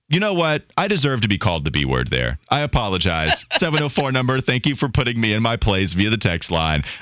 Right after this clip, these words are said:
Speaker 1: I apologize to Ryan Khalil. I just wanted to cover my tracks, but I do think he is going to be in the Ring of Honor. I do wanna look at some of these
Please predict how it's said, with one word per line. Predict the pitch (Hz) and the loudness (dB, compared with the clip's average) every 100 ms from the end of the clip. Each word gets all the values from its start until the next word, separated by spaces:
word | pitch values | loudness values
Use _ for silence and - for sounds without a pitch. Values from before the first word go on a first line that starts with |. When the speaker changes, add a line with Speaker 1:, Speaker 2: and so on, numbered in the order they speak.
| - | -2
Speaker 1:
I | 110 | 0
apologize | 107 120 127 123 113 110 | 2 0 0 0 0 0
to | 104 | 2
Ryan | 101 101 101 | 2 2 2
Khalil. | 107 92 78 71 71 - - | 2 2 2 2 -2 -6 -4
I | 123 | 0
just | 139 233 208 | 2 2 2
wanted | 254 | 2
to | 240 | 2
cover | 220 208 | 0 2
my | 196 175 | 0 2
tracks, | - 85 69 - - _ 123 | 2 0 -2 -4 -8 _ 0
but | 117 | 0
I | |
do | 107 110 | 2 2
think | 101 90 | 2 2
he | 92 | 2
is | 85 78 | 0 2
going | 90 85 | 2 2
to | 98 76 | 2 0
be | 82 76 67 - - _ | 2 2 0 -4 -10 _
in | 101 98 95 | 2 2 2
the | 95 | 0
Ring | 82 82 78 | 2 2 2
of | 71 | 2
Honor. | 76 67 64 - | 0 0 0 0
I | 127 | 0
do | 151 | 0
wanna | 160 123 | 2 0
look | 110 107 - 101 | 2 0 -2 -2
at | 92 | -2
some | - 131 117 | 0 0 0
of | 87 | 2
these | 104 90 82 76 | 2 4 2 0